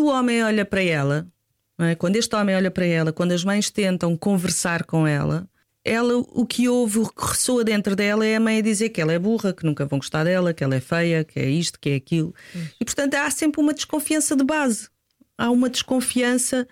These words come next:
Speaker 1: ah, que lhe diz: "Bom, estas pessoas, eh, estão a dizer isto, mas na verdade elas não acham mesmo isto,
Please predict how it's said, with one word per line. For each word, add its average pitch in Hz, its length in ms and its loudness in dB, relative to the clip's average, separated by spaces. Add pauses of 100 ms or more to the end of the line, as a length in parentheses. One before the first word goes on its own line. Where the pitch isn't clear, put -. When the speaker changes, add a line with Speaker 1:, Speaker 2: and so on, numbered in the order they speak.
(500)
Speaker 1:
ah, 240 480 0
que 262 100 0
lhe 254 100 2
diz: 247 320 2
"Bom, 277 280 -2 (600)
estas - 480 -4
pessoas, 269 640 0
eh, 254 380 2
estão 247 220 -2
a - 20 2
dizer 240 280 2
isto, 240 240 0
mas 226 100 2
na 233 80 2
verdade 214 260 0
elas 185 220 -2
não 170 160 0
acham 147 200 0
mesmo 135 260 -2
isto, - 260 -8